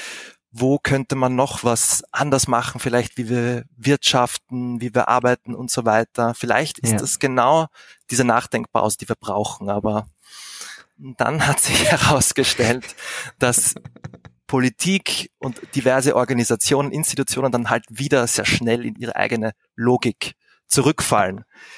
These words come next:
Speaker 2: Absolut,
Speaker 1: Und bei
Speaker 2: ja.
Speaker 1: der Politik ist halt das zentrale Motiv, Wählerstimmen zu lukrieren.
Speaker 2: Mhm.
Speaker 1: Und, ähm, das ist dann leider doch dann immer die vorherrschende Logik, die dann,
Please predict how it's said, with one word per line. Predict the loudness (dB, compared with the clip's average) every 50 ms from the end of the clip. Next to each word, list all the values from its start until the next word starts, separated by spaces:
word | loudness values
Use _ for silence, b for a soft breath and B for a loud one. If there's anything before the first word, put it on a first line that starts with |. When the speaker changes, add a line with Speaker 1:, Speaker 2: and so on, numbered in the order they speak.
| B B
Speaker 2:
Absolut, | B -4 -2 -2 -2 0 0 0 2
Speaker 1:
Und | 2
bei | 2
Speaker 2:
ja. | 2
Speaker 1:
der | 2
Politik | 2 2 2 2 2 2 2 -2 -2 -2 -2 -8
ist | -4 -2 -2 0 2
halt | 2 2 2 0
das | -2 0 0
zentrale | 0 -2 0 0 2 2 2 2 0
Motiv, | -2 -6 -6 -4 -4 -4 -4 -4 -6 -6 -8 -10
Wählerstimmen | -4 0 2 2 4 2 0 0 -2 -2 -2 -2 -2 -4
zu | -4 -6 -6 -6 -8 -10 _ _ _
lukrieren. | -14 -14 -12 -12 -10 -10 -6 0 0 2 2 2 0 -2 -4 -4 -4 -4 -4 -6 -6
Speaker 2:
Mhm. | -6
Speaker 1:
Und, | -6 -6 -6 -6 -8 -14 _ -10 -6
ähm, | -2 -2 -2 -2 -4 -6 -10 B B B B B B B B B
das | -2 0 2 2
ist | 2 2 2
dann | 2 2 2
leider | 4 4 4 4 4
doch | 2 0 -2 0
dann | 0 0 0 0
immer | 0 -2 -2 -2
die | -4 -6
vorherrschende | -6 0 0 0 2 2 0 -2 -2 -2 -2 -2
Logik, | -2 0 0 0 0 0 -4 -6 -6 -8
die | -10 -2
dann, | -2 -2 -2 -2